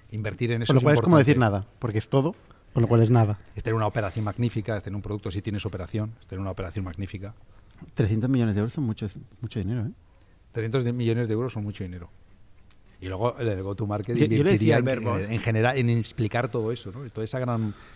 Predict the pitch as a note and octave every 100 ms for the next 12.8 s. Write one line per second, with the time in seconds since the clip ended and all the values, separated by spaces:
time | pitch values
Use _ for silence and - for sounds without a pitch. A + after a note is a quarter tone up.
0 | - - B2+ C#3+ D3 C3+ A#2+ B2+ A#2 -
1 | A#2+ G#2 D3 G#3+ B2 - G2 F#2+ - -
2 | - B2 C#3+ B2 C3 B2 A2+ A2 C#3 -
3 | - - B3 - B3 F#3 - - - -
4 | - - - - - E3+ D3+ F3 D#3+ C3
5 | - B2 A#2 A#2+ A#2 C#3+ - - - -
6 | _ C3 B2 A2+ G#2+ G#2+ - _ - C3
7 | C3 F#3 D#3 A2+ G#2+ G#2 G2+ - - G#2+
8 | G2+ G2 G#2 G#2+ G#2+ A2 B2+ B2 A2 G#2
9 | G2+ G#2 A2+ A#2 A2+ A2 B2 G#2+ A2 A2
10 | G#2 G2+ G#2+ G#2+ A2 G2 - - - -
11 | - - - - - _ _ _ _ C3+
12 | B2 G2+ A2 A#2+ B2+ B2+ A2